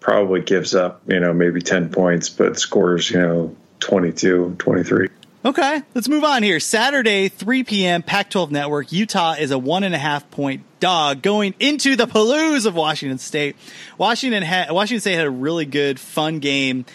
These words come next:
Speaker 2: down in the Coliseum against U S C. U S C thirty-nine,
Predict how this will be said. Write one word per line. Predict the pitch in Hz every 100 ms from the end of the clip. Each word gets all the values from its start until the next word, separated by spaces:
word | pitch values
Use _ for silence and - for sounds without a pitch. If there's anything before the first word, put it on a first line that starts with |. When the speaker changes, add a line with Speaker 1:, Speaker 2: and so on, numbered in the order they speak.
| - -
Speaker 2:
down | 156 151 160 156 147 -
in | 147 143 139 139
the |
Coliseum | - 143 139 123 151 139
against | 135 131 120
U | 139 131
S | 123
C. | - 131
U | 143 208
S | -
C | 170
thirty-nine, | - 180 170 151 139 135 131